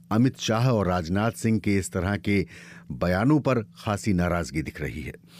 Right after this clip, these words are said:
आपको याद दिला दें कि दो हज़ार दस में इलाहाबाद हाई कोर्ट ने दो एक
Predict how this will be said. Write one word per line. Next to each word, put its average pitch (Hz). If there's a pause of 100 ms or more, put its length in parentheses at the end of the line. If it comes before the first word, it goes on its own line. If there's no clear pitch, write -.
(200)
आपको 120
याद 113
दिला 110
दें 120
कि 104
दो 98
हज़ार 92
दस 104
में 104
इलाहाबाद 92
हाई 87
कोर्ट 107
ने 113 (340)
दो 156
एक 135